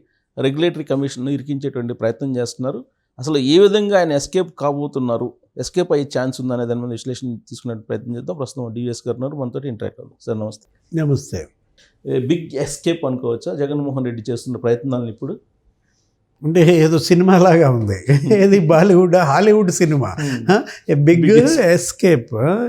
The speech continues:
Speaker 2: ఎలా ఎస్కేప్ అవుతారు? అంటే, ఎస్కేప్ అవటానికి కూడా నీకు దారులు తెరుచుకుని ఉంటే కదా.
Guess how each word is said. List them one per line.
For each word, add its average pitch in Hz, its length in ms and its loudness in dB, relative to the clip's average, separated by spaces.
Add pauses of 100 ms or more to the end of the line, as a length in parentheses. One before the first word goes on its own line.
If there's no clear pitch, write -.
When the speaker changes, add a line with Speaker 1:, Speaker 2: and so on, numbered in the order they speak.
Speaker 2:
ఎలా 254 580 0 (100)
ఎస్కేప్ 175 400 0
అవుతారు? 151 360 0 (1120)
అంటే, 151 420 2
ఎస్కేప్ 202 420 2
అవటానికి 202 500 2
కూడా 208 200 4
నీకు 202 200 2
దారులు 160 680 4
తెరుచుకుని 160 380 0
ఉంటే 147 280 0
కదా. 104 220 -8